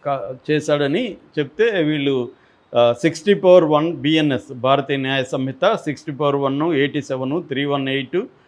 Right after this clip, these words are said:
త్రీ ఫిఫ్టీ వన్ ఈ సెక్షన్లు, అంటే, ఆ, మూడు లక్షల డబ్బులు కూడా తీసుకుందని చెప్పారు. So బ్లాక్, ఆ, ఒకటి మోసం చేసి చీటింగు, రెండోది క్రిమినల్ ఇంటిమిడేట్ చేయడం, అంటే నేరపూరితంగా భయ-, భయపెట్టడం,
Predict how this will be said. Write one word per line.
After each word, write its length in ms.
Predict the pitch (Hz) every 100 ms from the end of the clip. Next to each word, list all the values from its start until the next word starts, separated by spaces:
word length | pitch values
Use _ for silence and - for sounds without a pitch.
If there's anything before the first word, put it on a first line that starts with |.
| _ _
త్రీ 140 | 165 170
ఫిఫ్టీ 380 | 170 - 147
వన్ 240 | 131 120 110 - 147
ఈ 120 | 139
సెక్షన్లు, 520 | 143 131 - 127 110 -
అంటే, 400 | 135 127 143 131 131 _ _ _
ఆ, 80 | 120
మూడు 260 | 123 143 151
లక్షల 300 | 156 180 165
డబ్బులు 280 | 143 147 175
కూడా 180 | 180
తీసుకుందని 580 | 143 147 135 139 120 110
చెప్పారు. 320 | 107 - 104 - _ -
So 300 | 147 131 123
బ్లాక్, 300 | 120 135 143 - -
ఆ, 360 | 123 120 117 -
ఒకటి 540 | 127 127 127 151 151 151 - _ -
మోసం 380 | 135 - 160 147
చేసి 340 | 147 147 139 - 160
చీటింగు, 600 | 160 160 160 208 202 196
రెండోది 680 | 131 135 139 135 135 131 127 _ _ _ -
క్రిమినల్ 460 | 147 170 190 185
ఇంటిమిడేట్ 680 | 147 143 151 151 147 143 -
చేయడం, 380 | 139 139 185 190 -
అంటే 520 | 139 127 135 123 120 -
నేరపూరితంగా 720 | 139 147 156 131 135 131 135 131
భయ-, 360 | 120 135 135
భయపెట్టడం, 720 | 120 127 131 143 127 139 185